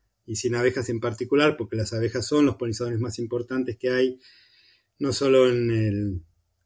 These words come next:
en términos de los sistemas naturales, sino también en, sobre todo y más que nada, en la agricultura.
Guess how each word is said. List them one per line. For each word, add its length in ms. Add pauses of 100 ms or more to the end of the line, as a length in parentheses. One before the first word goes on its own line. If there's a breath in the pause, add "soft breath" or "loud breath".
(140)
en 360
términos 380
de 300
los 120
sistemas 360
naturales, 460
sino 200
también 540
en, 480 (100)
sobre 280
todo 400
y 80
más 180
que 120
nada, 420 (360 soft breath)
en 280
la 80
agricultura. 680